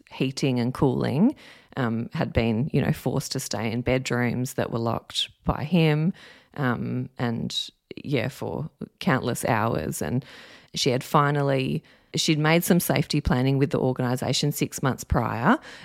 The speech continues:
and then an incident had occurred, things had escalated, and she'd decided that this was the end. So she m-,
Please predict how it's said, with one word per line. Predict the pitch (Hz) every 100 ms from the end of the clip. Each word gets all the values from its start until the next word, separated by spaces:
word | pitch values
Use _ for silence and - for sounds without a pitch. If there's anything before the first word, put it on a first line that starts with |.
| -
and | 156 143
then | 127 131 131 135 -
an | 135
incident | 139 - 147 135
had | 165 123
occurred, | - 151 110 110 151 233
things | - 143 127
had | - 117
escalated, | 95 - - 107 110 107 127 226 - -
and | - 123
she'd | 131 110
decided | 123 - 67 127
that | - -
this | 131 -
was | 120 113
the | 117
end. | 120 120 220 359 - - - _
So | - 123 113
she | - 147 127 131 - _ _ _ _
m-, | -